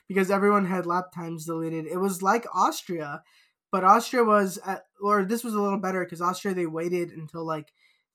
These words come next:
you know, two days after the race to be like, "Oh, this is everyone's actual starting position on the grid." Whereas here, at least, they were saying it, um, right after the race ended. <laughs> So you would finish the race and be like,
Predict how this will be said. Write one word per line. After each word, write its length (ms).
you 140
know, 160
two 240
days 280
after 260
the 120
race 260
to 80
be 120
like, 220
"Oh, 180
this 200
is 80
everyone's 380
actual 560
starting 500
position 380
on 100
the 60
grid." 320
Whereas 420
here, 200
at 140
least, 240
they 80
were 120
saying 380
it, 220
um, 440
right 200
after 320
the 100
race 260
ended. 440
<laughs> 40
So 320
you 200
would 120
finish 280
the 100
race 220
and 100
be 100
like, 220